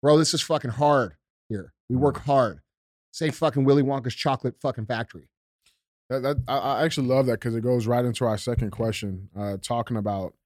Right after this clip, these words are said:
Speaker 2: employees with skills. So, uh, Andy, question number two. Uh, "Andy, I have a new influx of younger employees and colleagues. Many are very well educated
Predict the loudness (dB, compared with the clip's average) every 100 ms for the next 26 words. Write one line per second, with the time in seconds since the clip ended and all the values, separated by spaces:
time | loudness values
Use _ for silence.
0 | _ _ -4 0 2 2 -2 -6 -8 -6
1 | -8 -8 -10 -8 -6 -4 -2 -2 4 4
2 | 4 4 6 4 2 _ _ -20 -14 -2
3 | 0 4 6 6 8 8 8 6 6 8
4 | 8 6 4 4 4 0 2 2 4 2
5 | 2 0 2 4 4 4 2 -2 -4 0
6 | 2 2 -2 -12 -20 _ _ _ _ 4
7 | 6 6 4 4 2 2 4 6 8 6
8 | 4 4 6 8 6 2 -10 _ _ 0
9 | 2 4 2 -2 -4 -6